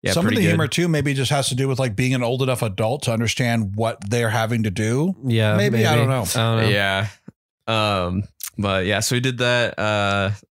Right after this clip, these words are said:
Speaker 1: trying to think. There's another game that I just found, uh, the other, well, I, I, I'd kinda known about it, but have you ever heard of the game Trackmania? It's, like, an
Speaker 2: No.
Speaker 1: insanely, uh,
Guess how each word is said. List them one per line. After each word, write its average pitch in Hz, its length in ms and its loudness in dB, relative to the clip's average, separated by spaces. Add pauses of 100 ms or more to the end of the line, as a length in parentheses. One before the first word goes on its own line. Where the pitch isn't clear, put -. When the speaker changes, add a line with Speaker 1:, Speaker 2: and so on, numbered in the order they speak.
(160)
Speaker 1:
trying 120 180 -4
to 110 40 -6
think. 110 200 -2
There's 123 200 0
another 120 500 0
game 107 640 0 (480)
that 95 100 -2
I 104 80 0
just 104 240 -4
found, 104 580 -2 (100)
uh, 95 340 -2
the 101 160 -2
other, 104 200 -2
well, 110 100 -2
I, 104 220 -2 (560)
I, 113 220 0
I'd 120 200 -2
kinda 151 200 0
known 110 200 0
about 101 160 0
it, 95 40 -4
but 101 80 -2
have 110 80 0
you 120 100 0
ever 143 100 -2
heard 156 100 -2
of 143 60 -6
the 139 60 -4
game 131 180 0
Trackmania? 110 720 0 (520)
It's, 113 120 -2
like, 135 140 0
an 117 120 0
Speaker 2:
No. 120 60 0
Speaker 1:
insanely, 113 1160 0 (320)
uh, 95 480 0